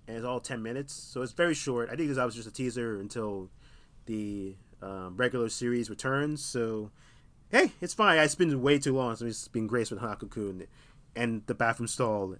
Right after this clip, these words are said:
and Nene and all the characters who love the spirits and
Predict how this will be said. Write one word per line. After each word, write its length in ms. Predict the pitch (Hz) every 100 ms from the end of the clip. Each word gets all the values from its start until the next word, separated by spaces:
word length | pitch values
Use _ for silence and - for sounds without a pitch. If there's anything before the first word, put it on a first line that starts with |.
| -
and 260 | 120 113
Nene 500 | 120 117 110 101 92 - - - - -
and 240 | 113 104 -
all 340 | 127 135 127
the 100 | 117
characters 720 | 120 117 113 107 98 95 -
who 180 | 117 107
love 200 | 104 107
the 60 | 101
spirits 480 | - 110 104 92 -
and 220 | 98